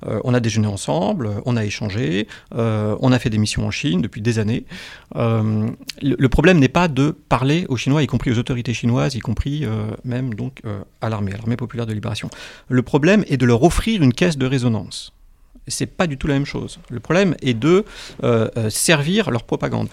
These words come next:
Lorsque vous recevez une délégation en privé,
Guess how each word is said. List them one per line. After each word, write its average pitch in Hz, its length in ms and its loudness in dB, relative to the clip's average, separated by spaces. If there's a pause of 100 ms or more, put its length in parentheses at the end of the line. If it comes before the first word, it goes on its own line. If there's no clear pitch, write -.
(140)
Lorsque 156 240 4
vous 147 160 2
recevez 165 520 2
une 113 180 0
délégation 117 600 -4 (400)
en 131 100 2
privé, 120 480 0